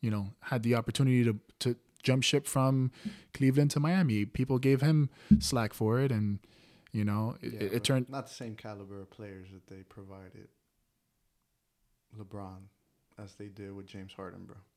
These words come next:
Speaker 1: I mean, it's two different situations, but it's, it, it's, it's, it's, I mean, there's similarities in it, you know. They both were unhappy with the franchises. They didn't have enough to win. And James Harden is just getting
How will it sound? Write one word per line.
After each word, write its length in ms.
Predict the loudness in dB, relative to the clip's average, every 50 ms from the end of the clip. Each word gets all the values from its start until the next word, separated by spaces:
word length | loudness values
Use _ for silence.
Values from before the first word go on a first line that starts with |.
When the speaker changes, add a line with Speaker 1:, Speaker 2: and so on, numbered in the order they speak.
| _ _ -20 -20 -20 -20 -20 -20 -20 _ _ _ _ _ _ _ _ _ _ _ _ _ _ _ _ _ _ 0
Speaker 1:
I 60 | 2
mean, 140 | 4 6 4
it's 80 | 4 4
two 120 | 2 2
different 300 | 6 6 4 6 4 2
situations, 640 | 2 0 0 0 0 0 2 2 2 2 0 0 0
but 120 | 2 0 0
it's, 140 | 0 -2 -6 -6 -4
it, 160 | -2 -2 0 0
it's, 200 | -2 -2 -2 -2 -2
it's, 200 | -2 -2 -2 -2 -4
it's, 280 | -2 0 0 0 0 -2 _ _ _ -20 _ -2
I 40 | 2
mean, 160 | 4 6 6
there's 160 | 8 6 6
similarities 720 | 8 8 8 8 8 8 10 10 10 8 8 6 4 2 0
in 160 | 0 0 2
it, 180 | 2 0 -2 -2
you 120 | -2 0 0
know. 320 | 2 2 2 0 -2 -4 -6 _ _ _ _ _
They 120 | 6 6 6
both 360 | 6 8 10 10 10 10 10
were 120 | 8 8 8
unhappy 420 | 8 8 6 4 2 2 4 4
with 160 | 4 4 4 2
the 80 | 2
franchises. 760 | 0 2 2 4 4 4 4 4 2 2 2 2 2 0 2 4
They 180 | 4 4 4
didn't 280 | 4 4 4 4 6 4
have 200 | 4 4 4 4
enough 280 | 6 6 4 4 4
to 120 | 4 4 4
win. 400 | 6 4 4 4 6 4 4 4 2 -6 -18 -20 -20 -20 -20 -20 -20 -20 -20 -20 -20 _ 4
And 480 | 6 8 10 10 10 8 8 8 8 8
James 280 | 8 8 8 8 6
Harden 240 | 6 4 4 6 4
is 100 | 4 4
just 220 | 4 4 2 4 6
getting 560 | 6 6 8 8 6 6 6 6 6 4